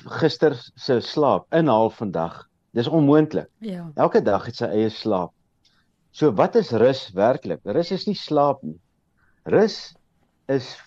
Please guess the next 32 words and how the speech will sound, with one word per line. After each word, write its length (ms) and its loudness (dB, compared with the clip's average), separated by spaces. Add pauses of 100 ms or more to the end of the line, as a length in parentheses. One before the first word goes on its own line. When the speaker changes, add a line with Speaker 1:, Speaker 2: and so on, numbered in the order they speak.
Speaker 1:
vat 220 2
jou 140 8
tyd. 580 -2 (840)
En 140 2
wanneer 280 4
jy 180 8
jou 120 8
tyd 360 4
vat, 460 0
in 140 -4
plaas 280 2
van 140 0
om 80 4
jou 120 4
tyd 360 0
te 100 -2
gee, 460 -2 (680)
dan 100 -6
beteken 340 4
dit 180 2 (240)
ek 220 -2
sit 440 -2
en 120 -2
ek, 200 -6
ek 160 -6
vat 280 -2
my 100 2
tyd 300 2
letterlik 400 0
in 80 -2
my 100 0
hande 460 2